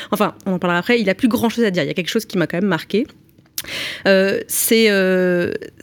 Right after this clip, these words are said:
à la limite, euh, je trouve que,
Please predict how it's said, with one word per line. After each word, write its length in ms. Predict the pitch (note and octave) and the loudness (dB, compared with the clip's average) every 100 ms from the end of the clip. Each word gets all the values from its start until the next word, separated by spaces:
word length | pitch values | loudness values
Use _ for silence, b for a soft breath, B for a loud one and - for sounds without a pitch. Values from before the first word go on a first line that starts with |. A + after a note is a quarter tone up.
| - - | -6 0
à 80 | G#3 | 2
la 80 | |
limite, 460 | G#3+ A3 D4 - - - - - | 4 2 0 -4 -14 -16 -10 -2
euh, 480 | F3+ E3+ D#3+ D#3+ D#3+ | 0 2 0 -2 -4
je 80 | - | -2
trouve 340 | - C4 - | 2 2 2
que, 360 | A#3 F#3+ F3 | 0 0 0